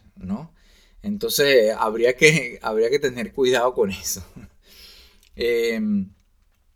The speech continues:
pero fíjate, la pregunta de ¿para qué sirve el arte? Fundamentalmente la quiero, quiero que lo pensemos aquí juntos, porque... De, a ver, ¿desde qué punto de vista lo digo? Porque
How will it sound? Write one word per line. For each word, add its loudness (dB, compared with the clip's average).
pero 4
fíjate, 6
la 6
pregunta 4
de 6
¿para 2
qué -10
sirve 4
el 6
arte? 4
Fundamentalmente 0
la 6
quiero, 4
quiero 0
que 2
lo 4
pensemos 4
aquí -8
juntos, -6
porque... -6
De, -14
a -2
ver, 0
¿desde -4
qué -4
punto 6
de 10
vista -6
lo -4
digo? -8
Porque -4